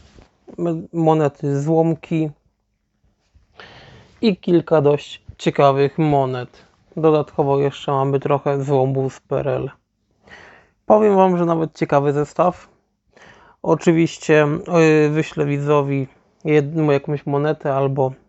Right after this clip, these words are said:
kilka monet na zamianę. Ja jestem bardzo zadowolony, że mogłem pokazać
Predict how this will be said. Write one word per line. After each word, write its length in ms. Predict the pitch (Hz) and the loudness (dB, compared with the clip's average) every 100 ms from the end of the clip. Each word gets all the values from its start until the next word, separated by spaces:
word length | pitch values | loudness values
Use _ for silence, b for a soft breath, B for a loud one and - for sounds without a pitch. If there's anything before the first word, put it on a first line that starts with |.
| _ - | _ -2
kilka 300 | 151 143 139 | -2 0 -2
monet 360 | 139 139 139 | 0 0 -2
na 100 | 143 | -2
zamianę. 640 | 135 135 156 180 175 165 170 _ _ _ _ _ _ _ _ _ _ _ _ _ b b b b b b b b b b b b b - | -2 -2 0 2 2 0 -4 _ _ _ _ _ _ _ _ _ _ _ _ _ b b b b b b b b b b b b b 2
Ja 100 | 165 | 4
jestem 500 | 170 - 156 147 139 - 156 | 4 0 -2 -2 -6 -10 -6
bardzo 640 | 123 139 139 143 135 127 B B B B B | 0 2 2 0 -2 -4 B B B B B
zadowolony, 720 | 156 147 139 135 143 151 143 | -2 0 2 2 2 2 2
że 100 | 143 | 0
mogłem 320 | 135 143 147 135 | -2 -2 -2 -4
pokazać 680 | 143 - 139 131 127 - | -6 -2 -2 -2 -8 -14